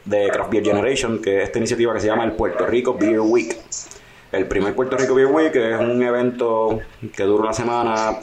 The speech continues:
básicamente todo online, buscando apoyar y ayudar en cierta forma de manera, pues, de, de, de make awareness, I guess, y propagar la, la cuestión de, de la cerveza puertorriqueña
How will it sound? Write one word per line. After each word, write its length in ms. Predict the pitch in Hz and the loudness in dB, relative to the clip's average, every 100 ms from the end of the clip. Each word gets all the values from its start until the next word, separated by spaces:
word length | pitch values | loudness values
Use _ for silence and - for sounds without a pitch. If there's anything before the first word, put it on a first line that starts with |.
| - | -10
básicamente 720 | - 104 104 107 113 113 110 113 | -10 -4 -2 0 0 0 -2 0
todo 140 | 110 113 | 2 2
online, 580 | 120 127 127 120 123 110 | 2 0 0 0 0 2
buscando 720 | 101 - 98 98 104 104 104 | -2 -2 -2 2 2 4 2
apoyar 680 | 101 95 98 104 107 104 - - - - - - | 2 2 2 2 4 2 0 -12 -2 -2 -2 -2
y 1000 | 107 101 98 95 90 90 87 87 82 82 - - | 2 4 4 2 2 2 2 0 -2 -6 -14 -8
ayudar 440 | 95 98 92 104 117 | -2 2 4 4 4
en 240 | 120 110 | 4 2
cierta 260 | 104 110 113 | 0 0 -2
forma 960 | 123 123 117 110 107 104 101 98 95 90 - - - - | 2 2 2 0 2 2 2 2 0 -4 -10 -16 -12 -8
de 180 | - 95 | -2 0
manera, 600 | 92 95 104 107 104 95 87 - - - - | 2 2 0 2 2 2 0 -6 -16 -20 -14
pues, 160 | - 139 | -8 -2
de, 180 | 110 95 | 0 2
de, 220 | 90 87 | 2 2
de 420 | 87 85 82 - 87 | 2 2 2 0 0
make 160 | 120 - | 0 0
awareness, 540 | 117 113 123 113 92 92 | 0 0 0 0 -2 0
I 100 | 90 | 2
guess, 220 | 95 95 | 2 2
y 140 | 87 | -2
propagar 540 | 85 - 92 92 90 98 | -2 -2 -2 0 0 2
la, 260 | 101 95 | 2 2
la 120 | 92 92 | 0 -2
cuestión 320 | 95 104 98 | 0 0 2
de, 160 | 92 85 | 2 2
de 180 | 80 | 0
la 260 | 78 78 76 | 0 0 -2
cerveza 760 | - 98 87 92 101 98 92 - - - - - - - | -2 -2 -2 -2 0 0 -2 -6 -16 -20 -20 -20 -20 -6
puertorriqueña 960 | 107 117 98 95 98 98 95 92 90 | -4 -2 -2 -2 0 0 0 -2 -2